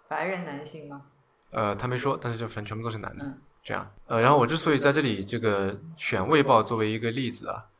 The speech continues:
Speaker 2: 一方面是说他给出了非常详细的分析和举例，就关于这个评论这件事情。
Speaker 1: 嗯。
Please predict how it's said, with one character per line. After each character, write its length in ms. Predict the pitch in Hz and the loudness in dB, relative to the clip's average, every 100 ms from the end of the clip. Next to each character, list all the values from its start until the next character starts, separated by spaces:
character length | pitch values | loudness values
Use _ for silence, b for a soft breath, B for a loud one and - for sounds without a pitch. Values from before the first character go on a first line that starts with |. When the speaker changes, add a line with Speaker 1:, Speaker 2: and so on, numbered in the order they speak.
| _ | _
Speaker 2:
一 80 | - | -2
方 120 | 147 | 0
面 160 | 180 156 | 2 2
是 120 | 131 | 0
说 260 | 127 131 131 131 - | 2 4 4 2 -4
他 300 | - 139 139 | 6 8 8
给 200 | 123 98 | 4 -4
出 160 | - | -2
了 100 | 120 | -2
非 140 | 107 127 | -2 -2
常 140 | 127 | -2
详 220 | 123 98 | -2 -4
细 140 | 107 135 | -6 -6
的 120 | 110 | -6
分 280 | 101 151 151 | -4 -2 -2
析 240 | 143 139 | -2 -2
和 160 | 135 127 | -2 -4
举 180 | - 98 | -6 -4
例， 200 | 120 143 | 0 0
就 140 | - | -2
关 180 | 101 101 | -2 -2
于 60 | 101 | -2
这 100 | 104 | -4
个 140 | 101 | -4
评 180 | 95 101 | -4 -4
论 140 | 113 | -6
这 80 | 113 | -4
件 80 | 110 | -6
事 140 | - | -4
情。 180 | 139 - - | -6 -8 -14
Speaker 1:
嗯。 60 | - | -14